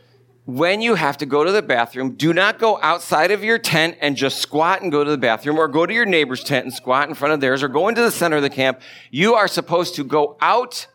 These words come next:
of the camp with an implement, which means take a shovel, go outside the camp, dig a hole, go to the bathroom,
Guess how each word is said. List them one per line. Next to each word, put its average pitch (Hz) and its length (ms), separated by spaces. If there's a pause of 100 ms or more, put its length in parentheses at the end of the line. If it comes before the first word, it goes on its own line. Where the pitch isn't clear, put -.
of 190 220
the 202 80
camp - 520 (320)
with 208 300
an 233 80
implement, 202 520
which 139 200
means 175 380 (240)
take 143 240
a 208 60
shovel, 202 540 (1300)
go 147 260
outside 190 680
the 220 60
camp, 147 440 (720)
dig 180 240
a 240 100
hole, 190 540 (1200)
go 151 200
to 226 80
the 226 80
bathroom, 139 680